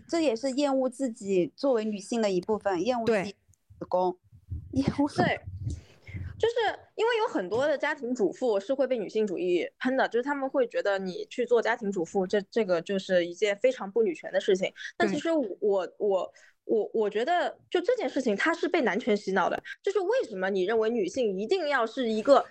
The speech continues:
Speaker 3: 在男权世界里面被规定的强大的标准，她一定要超越了男性，男权主义里面最好的那些男性，他才能成为一个女权主义者，不是这样子的。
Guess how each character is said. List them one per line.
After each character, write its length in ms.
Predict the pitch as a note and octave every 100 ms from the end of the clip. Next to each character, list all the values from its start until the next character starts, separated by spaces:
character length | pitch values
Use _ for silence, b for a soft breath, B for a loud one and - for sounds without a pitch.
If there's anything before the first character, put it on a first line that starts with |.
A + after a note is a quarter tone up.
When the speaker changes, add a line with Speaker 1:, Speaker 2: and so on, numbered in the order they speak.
| B
Speaker 3:
在 160 | F4+ C#4+
男 360 | G#3+ A3 G#3 G4+
权 200 | F4 A3
世 180 | G#3+ A#3+
界 200 | G3+ G3+
里 100 | E3+
面 240 | F#3 E3+ - b
被 200 | - F4
规 280 | B3 - D#4+
定 160 | D#4+ B3+
的 120 | G3
强 360 | F#3+ - F#3 G#3
大 120 | B3+
的 80 | -
标 280 | A#3+ B3
准， 180 | C4 G3+ - B -
她 120 | G4+
一 140 | D4+
定 160 | G#4 G4+
要 140 | E4
超 220 | C#4+ - A#4 A#4
越 80 | B3+
了 100 | G3
男 240 | F#3 F3+
性， 240 | - F#4 - - _ _ _ _ _ _
男 220 | B3+ A#3+ F4+
权 220 | F#4+ B3
主 140 | B3 G#3
义 140 | B3
里 120 | A3
面 260 | F#3+ G#3 G#3
最 220 | G#3 F4
好 300 | C4 - F3+
的 80 | F3+
那 120 | C4+
些 120 | A#3
男 200 | A3+ F3+
性， 140 | F#3+ G#3
他 260 | - D#4
才 220 | D#4 - F#3
能 100 | F#3
成 200 | F#3+ F#3+
为 100 | F#3
一 40 |
个 40 |
女 140 | F#3 E3+
权 180 | - E3+
主 160 | E3
义 60 | -
者， 120 | E3+
不 120 | -
是 120 | G3+
这 60 | C#4+
样 160 | G3+ E3
子 100 | -
的。 140 | -